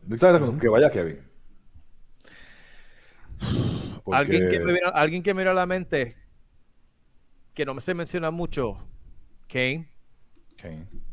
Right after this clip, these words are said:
Speaker 3: Que fue el, el, el polo opuesto de Undertaker, cuando él
Speaker 2: Otro
Speaker 3: hace
Speaker 2: po-
Speaker 3: la entrada en, en Hell in the Cell. Este, una de las entradas más impresionantes de todos los tiempos.
Speaker 1: Debut,
Speaker 2: Ujú.
Speaker 1: debut, impresionante.
Speaker 2: Ujú.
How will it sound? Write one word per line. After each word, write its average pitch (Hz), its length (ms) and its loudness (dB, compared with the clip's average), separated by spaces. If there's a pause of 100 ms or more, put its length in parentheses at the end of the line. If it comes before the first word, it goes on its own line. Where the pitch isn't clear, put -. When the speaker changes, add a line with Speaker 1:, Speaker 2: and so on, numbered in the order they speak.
(120)
Speaker 3:
Que 123 140 -2
fue 117 300 0
el, 127 240 -2
el, 110 440 -4
el 113 140 -6
polo 123 220 2
opuesto 127 400 -2
de 110 420 0
Undertaker, 123 640 -4
cuando 117 220 -4
él 107 60 0
Speaker 2:
Otro 107 120 2
Speaker 3:
hace - 40 0
Speaker 2:
po- 139 80 0
Speaker 3:
la 135 80 4
entrada 127 580 6
en, 113 280 -2
en 127 160 -6
Hell 123 180 0
in 127 60 0
the 123 80 -4
Cell. 123 360 -2 (680)
Este, 127 280 0
una 131 100 2
de 135 60 4
las 139 80 2
entradas 139 360 2
más 131 140 -2
impresionantes 135 680 -2
de - 40 -16
todos 127 140 -4
los 117 120 -8
tiempos. 143 260 -2
Speaker 1:
Debut, 107 320 4
Speaker 2:
Ujú. 117 80 -8
Speaker 1:
debut, 92 320 -6
impresionante. 87 480 -8
Speaker 2:
Ujú. 160 100 -4